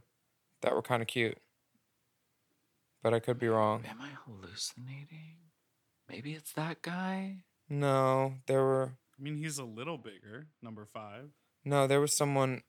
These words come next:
Speaker 1: who was, um,
Speaker 2: Yeah, he has, like, a body fat index, which is nice, but, like, we can
Speaker 1: Mm.
Speaker 2: do better.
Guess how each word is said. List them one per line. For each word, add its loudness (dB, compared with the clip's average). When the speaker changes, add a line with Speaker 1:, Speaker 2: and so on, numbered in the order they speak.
Speaker 1:
who 0
was, 0
um, 2
Speaker 2:
Yeah, 6
he 2
has, 4
like, 4
a 8
body 6
fat 8
index, 2
which -2
is 0
nice, 0
but, 8
like, 8
we 6
can 4
Speaker 1:
Mm. -2
Speaker 2:
do 4
better. 8